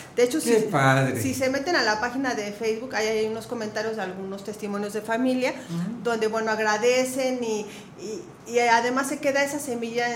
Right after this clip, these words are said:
Speaker 1: en, pues ahora sí que en el corazón de esos chiquitines y con eso Accionarte se siente bien pagado, ¿no?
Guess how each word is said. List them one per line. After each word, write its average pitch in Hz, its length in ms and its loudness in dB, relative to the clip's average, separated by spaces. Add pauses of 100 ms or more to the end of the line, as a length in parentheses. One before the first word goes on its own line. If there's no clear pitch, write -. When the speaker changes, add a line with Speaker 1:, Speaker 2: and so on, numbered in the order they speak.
(140)
Speaker 1:
en, 202 640 -4 (260)
pues 220 200 -2
ahora 277 160 0
sí 277 120 -6
que 269 80 -2
en 247 80 0
el 220 100 0
corazón 214 460 0
de 233 120 0
esos 226 220 -4
chiquitines 214 760 -6
y 208 40 -8
con 208 300 -4
eso 226 500 0 (220)
Accionarte 220 580 0
se 220 140 -6
siente 208 360 -4
bien 202 200 -6
pagado, 180 400 -2
¿no? 208 200 -6